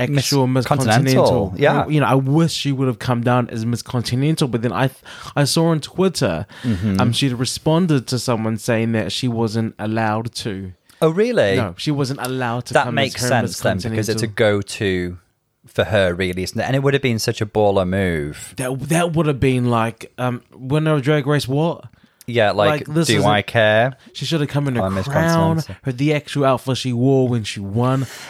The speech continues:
Speaker 1: If
Speaker 2: I mean,
Speaker 1: I
Speaker 2: that would have
Speaker 1: were,
Speaker 2: been amazing.
Speaker 1: if I were her, I would have then alluded to it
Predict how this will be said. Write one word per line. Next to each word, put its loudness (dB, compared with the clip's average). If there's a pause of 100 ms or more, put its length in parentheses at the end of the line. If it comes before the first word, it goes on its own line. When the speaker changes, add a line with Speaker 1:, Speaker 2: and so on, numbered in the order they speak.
(100)
Speaker 1:
If 0
Speaker 2:
I -4
mean, 0
Speaker 1:
I 2
Speaker 2:
that 2
would 2
have 0
Speaker 1:
were, 0
Speaker 2:
been 0
amazing. -4
Speaker 1:
if -8
I -6
were -6
her, -6
I -2
would -4
have -2 (840)
then 0
alluded 2
to -2
it -2